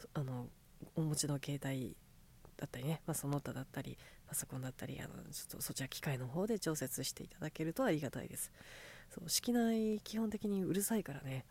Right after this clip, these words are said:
音量ちっちゃくしてくれてる人が多いと思うんですけど、ちょっと今回ちっ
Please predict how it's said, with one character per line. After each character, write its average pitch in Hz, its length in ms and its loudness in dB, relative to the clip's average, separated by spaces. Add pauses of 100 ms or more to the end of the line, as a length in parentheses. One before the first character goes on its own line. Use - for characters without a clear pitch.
音 185 120 4
量 208 100 8
ち - 180 2
っ - 20 -18
ち - 80 2
ゃ 240 60 4
く 185 100 0
し - 80 4
て 147 80 0
く - 100 0
れ 143 80 4
て 139 140 2
る 135 80 2
人 143 160 -2
が 135 80 -4
多 156 180 4
い 139 60 2
と - 100 -6
思 135 140 -6
う - 20 -10
ん 160 60 -10
で 135 80 -8
す - 80 -6
け - 80 -10
ど、 - 120 -14 (600)
ち - 60 -6
ょ - 20 -12
っ - 20 -12
と 311 100 2
今 285 180 -2
回 269 180 0
ち - 140 -6
っ - 20 -14